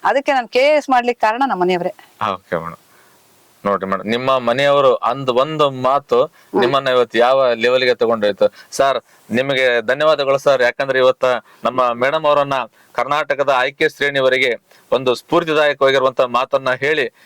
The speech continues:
Speaker 2: ಇವತ್ತ ಮೇಡಮ್ ಅವ್ರನ್ನ ಉನ್ನತ ಸ್ಥಾನಕ್ಕೆ ತಾವು, ತಮ್ಮ, ತಾವೇ ಅದಕ್ಕೆ ಸ್ಫೂರ್ತಿ.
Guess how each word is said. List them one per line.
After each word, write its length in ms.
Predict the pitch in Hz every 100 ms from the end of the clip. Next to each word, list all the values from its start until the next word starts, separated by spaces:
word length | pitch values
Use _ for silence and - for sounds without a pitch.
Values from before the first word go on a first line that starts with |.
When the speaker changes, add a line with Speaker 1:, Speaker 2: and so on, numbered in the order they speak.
| _ -
Speaker 2:
ಇವತ್ತ 220 | 123 120
ಮೇಡಮ್ 320 | 113 135 147
ಅವ್ರನ್ನ 220 | 135 135
ಉನ್ನತ 320 | 123 151 170
ಸ್ಥಾನಕ್ಕೆ 720 | 165 - 139 135 - 131 117 - _ _ _ -
ತಾವು, 300 | 131 123 113
ತಮ್ಮ, 340 | 123 131 143
ತಾವೇ 300 | - 131 175
ಅದಕ್ಕೆ 400 | 165 143 139 123 117 - -
ಸ್ಫೂರ್ತಿ. 600 | - 147 151 135 127